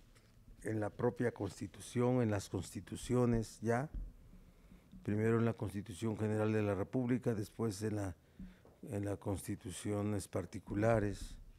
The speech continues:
Prevista en los códigos electorales, tanto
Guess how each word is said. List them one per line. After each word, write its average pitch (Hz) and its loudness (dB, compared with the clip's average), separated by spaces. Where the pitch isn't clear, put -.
Prevista 110 0
en 107 2
los 98 -4
códigos 113 0
electorales, 104 -2
tanto 92 -6